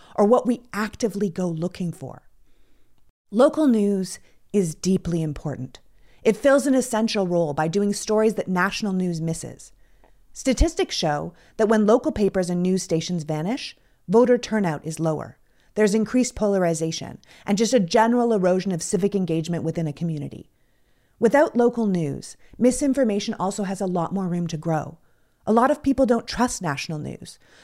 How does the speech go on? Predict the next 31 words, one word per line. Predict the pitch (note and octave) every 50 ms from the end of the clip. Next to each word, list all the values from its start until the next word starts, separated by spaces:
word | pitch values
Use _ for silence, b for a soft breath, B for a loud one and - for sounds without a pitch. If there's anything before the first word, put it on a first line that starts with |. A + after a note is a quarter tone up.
| b
So | - - C4
without | B3 C4+ C#4+ C#4 C4 -
local | A#3 G#3+ B3 D4 D4+ - D4 B3+
news, | G3 E3+ D3+ D3 D3 G3 G#3
they | - G#3+ G3+
turn | - - A#3+ A3+ G#3+
to | A3+ -
online | - G#3 G#3 G#3+ G#3+ G#3 G#3 A3 B3 B3 A#3
sources | - D#3+ C3+ C3+ - D3+ D#3 -
like | E3 E3 E3
Facebook | - - A#3 A#3+ A#3 - - - A#2 - - - b b b b b b b
and | G#3 A3
end | A3 A#3+ B3
up | B3+ B3 -
getting | - A#3+ A#3+ A#3
their | G#3+ G3
information | A2 G3 G#3 - G#3+ G3 G3 G3 G#3+ - - F3+
from | - F3 F3
questionable | F3+ - - G#3+ G#3+ - - - A3+ G#3 F3+ E3+ E3
sources. | - - G#3+ G3+ F#3 - - - - - - - - - - _ _ - - - _ - _ -
In | - C4 C4
fact, | B3 - D4+ D4 C#4+ C#4+ -
when | G3+ A3 A3
they | B3 D#4+ D#4+
broke | A3 D4 D4+ D4 -
down | B3+ A3+ A3+ A#3 A3
the | G3
two | - - A3
thousand | G3+ G3+ G3 F#3+ F#3+ F#3+
sixteen | - - G3 - - - A3 G3
election, | F3+ D#3+ D3+ D3 - - - B3 C4 C#4+ D#4